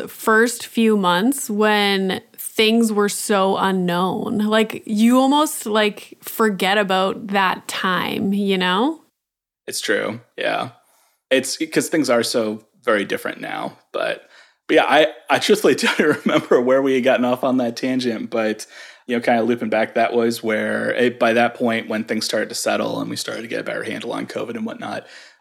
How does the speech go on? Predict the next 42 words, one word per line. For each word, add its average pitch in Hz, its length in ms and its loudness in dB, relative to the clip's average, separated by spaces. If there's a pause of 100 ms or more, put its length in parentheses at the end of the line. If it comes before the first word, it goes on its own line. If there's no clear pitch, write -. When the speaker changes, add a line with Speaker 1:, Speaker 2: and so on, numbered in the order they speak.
(100)
Speaker 2:
my 117 140 2
account 113 260 0
was 101 120 -6
already 107 260 2
starting 110 280 -6
to - 80 -10
take 107 200 -6
off. 110 260 -2
It 110 40 -4
was 110 100 -6
starting 110 220 -6
to 113 60 -10
connect - 340 -12
with - 140 -14
some - 200 -6
other 107 160 -6
people. 107 520 -10
And - 440 -8 (400)
I 113 80 2
found 120 360 2
a 107 60 -4
lot 107 280 2
of 101 80 -6
value 104 580 -2
in 107 140 -2
those 101 240 -4
connections 107 960 -10
with - 160 -4
others. 107 320 -4
I 110 60 -4
still 104 280 -2
do. 107 480 -4
It's, - 380 -4
it's 113 180 -2
really 117 220 2
nice 110 220 -2
to 110 100 -10
be 107 60 -4
able 104 140 -4
to - 60 -10
connect 110 260 -14
with, - 320 -2